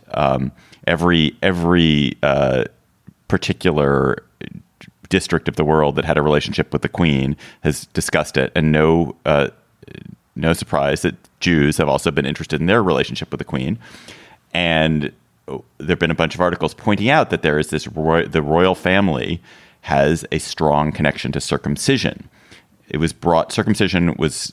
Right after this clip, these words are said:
uh, a, a habit that the British royal family practiced, even though it was not at all widespread in England as a whole. It was brought by George the First to England. It was continued by Victoria and then continued by Elizabeth. And it's sort of, you,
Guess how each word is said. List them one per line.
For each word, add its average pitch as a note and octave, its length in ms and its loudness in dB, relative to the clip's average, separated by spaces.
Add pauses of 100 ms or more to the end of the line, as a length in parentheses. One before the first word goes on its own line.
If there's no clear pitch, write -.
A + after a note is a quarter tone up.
uh, C#2+ 380 2 (100)
a, - 140 0 (120)
a - 80 -2
habit F2+ 580 0
that E2+ 180 -4
the C#2+ 280 0 (280)
British F#2 280 0
royal E2 180 4
family D2+ 300 0
practiced, - 520 -2
even D#2 140 0
though D2+ 80 2
it - 40 -2
was C2 140 -4
not D2+ 200 2
at C#2+ 60 4
all D2+ 200 4
widespread C2+ 540 0
in C2 80 0
England C2+ 380 0
as - 140 -8
a B1 60 -4
whole. D2+ 440 0
It - 300 -20
was C#2+ 120 -8
brought D#2+ 260 0
by D2 100 -2
George D2 300 -2
the D2 60 -6
First D2 280 -2
to - 80 -4
England. G#2+ 360 4
It - 20 0
was B1+ 120 -4
continued D2 380 0
by B1+ 120 0
Victoria F#2 540 2
and C#2+ 100 0
then C#2 80 -2
continued C#2+ 420 -2
by C#2 140 0
Elizabeth. F#2+ 580 -2 (400)
And D2+ 300 0
it's - 160 -2
sort A#2 120 4
of, - 180 -4
you, C3 260 2